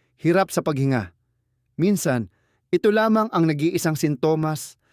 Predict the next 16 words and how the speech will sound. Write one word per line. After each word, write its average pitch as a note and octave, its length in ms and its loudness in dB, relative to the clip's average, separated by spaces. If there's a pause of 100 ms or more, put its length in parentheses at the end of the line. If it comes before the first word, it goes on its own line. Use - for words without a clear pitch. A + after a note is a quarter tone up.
(140)
kahit F#3+ 400 0
walang D#3 400 0
pananakit C#3+ 640 -2
ng C#3+ 160 -2
dibdib. B2+ 560 -2 (480)
Pangalawa, B2 560 0 (320)
matinding G#3 560 0
pagod D#3 480 0 (320)
na F3+ 160 0
maaaring G#3+ 560 2
magsimula D3 560 0
ilang C#3+ 320 -2
linggo A#2+ 320 0
pa D#3+ 400 -2
bago F3+ 400 0
ang F3+ 80 0